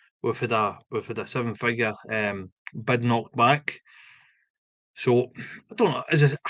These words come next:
I'm not sure. I think, I think he was at Genk as well. I'm, I, I'm not sure if that's where they signed him from. Um, but I think he's got a,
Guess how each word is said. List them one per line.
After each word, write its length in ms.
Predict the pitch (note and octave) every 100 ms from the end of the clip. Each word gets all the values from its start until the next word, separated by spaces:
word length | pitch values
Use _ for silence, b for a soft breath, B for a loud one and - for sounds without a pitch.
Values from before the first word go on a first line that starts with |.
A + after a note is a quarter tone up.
| -
I'm 120 | D#3+ F#3
not 160 | A#3+
sure. 180 | - F3
I 60 | D3+
think, 280 | A#3 A#3+ -
I 80 | D3
think 180 | A3+
he 80 | A#3+
was 160 | A3 E3
at 160 | A#2+
Genk 300 | A#2+ C#3 G3 - -
as 180 | C3+ A#2
well. 300 | C#3 F#3+ F3+
I'm, 160 | D3 C3
I, 360 | C3 C3+ C3+ C#3+
I'm 80 | D3
not 160 | E3 D#3+
sure 180 | E3 C#3
if 140 | A#2+
that's 320 | C#3 C3+ -
where 100 | C#3+
they 120 | B2
signed 280 | A2+ C3+ C#3
him 100 | C3+
from. 440 | - C3 C#3+ E3+ C#3+ b b b b b
Um, 220 | - C3+ C3+
but 160 | D3
I 80 | D3
think 220 | - A3
he's 160 | G3 F#3+
got 180 | D#3 C#3
a, 160 | D3+